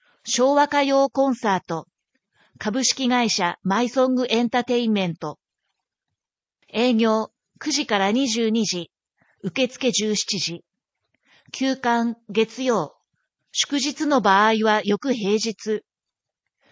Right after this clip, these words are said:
電話、五八三の三二四四。二、伊達市柳川美術館。描いて送って癒しをあなたに。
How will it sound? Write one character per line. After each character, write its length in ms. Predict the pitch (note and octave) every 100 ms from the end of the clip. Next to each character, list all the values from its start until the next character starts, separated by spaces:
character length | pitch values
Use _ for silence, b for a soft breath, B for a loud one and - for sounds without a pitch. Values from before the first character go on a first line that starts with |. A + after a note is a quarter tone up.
| _
電 260 | - A3+ B3
話、 300 | A#3 A3 - _ _ _ -
五 160 | C4+
八 260 | C#4+ C#4+ -
三 320 | - C4 A3
の 220 | F#3+ F#3+ -
三 320 | - B3 B3+
二 240 | C4 A#3+
四 240 | F#3+ G3 G3+
四。 280 | G3+ F3 D#3 _ _ _ - _ _ _ _ _ _ _ _ _ _ _ _ _ _
二、 220 | A3 A#3+
伊 100 | - _ _ _ _ _ _ _
達 260 | G#3+ D4 D4+
市 160 | B3+
柳 240 | G3 A3 C4
川 280 | C#4 C#4
美 120 | A#3 A#3+
術 300 | B3+ - -
館。 260 | F#3+ E3+ - _ _ _ _ _ _ _ _ _ _
描 320 | G#3 G3+ B3+ D4+
い 80 |
て 160 | B3 A3
送 320 | F#3+ F#3 A#3
っ 40 | A3+
て 360 | _ G#3+ G#3+ -
癒 240 | G3+ C4+
し 200 | D4 D#4
を 200 | A3 -
あ 40 | G#3+
な 140 | C#4
た 140 | C4 G3+
に。 240 | F3 -